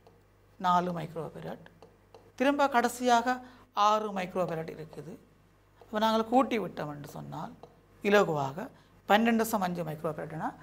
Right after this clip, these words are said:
எடுத்துக்கொள்ளலாம். இது ஒரு பல்வேறு வினா. இந்த கேள்வியை பார்த்துக்கொள்ளுங்க, இந்த கேள்வியை பாருங்க. எக்ஸ் சம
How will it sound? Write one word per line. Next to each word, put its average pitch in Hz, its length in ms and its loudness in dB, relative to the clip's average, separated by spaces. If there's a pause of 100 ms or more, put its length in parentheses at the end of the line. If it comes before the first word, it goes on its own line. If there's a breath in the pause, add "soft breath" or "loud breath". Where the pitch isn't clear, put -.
(220 loud breath)
எடுத்துக்கொள்ளலாம். 175 580 -8 (3750)
இது 233 120 4
ஒரு 254 100 4 (160)
பல்வேறு 220 500 2
வினா. 156 200 -6 (300)
இந்த 214 160 -8
கேள்வியை 196 320 4
பார்த்துக்கொள்ளுங்க, 139 600 -6 (720)
இந்த 175 180 -8
கேள்வியை 170 320 -2
பாருங்க. 139 320 -12 (840 soft breath)
எக்ஸ் - 240 -2
சம 302 200 4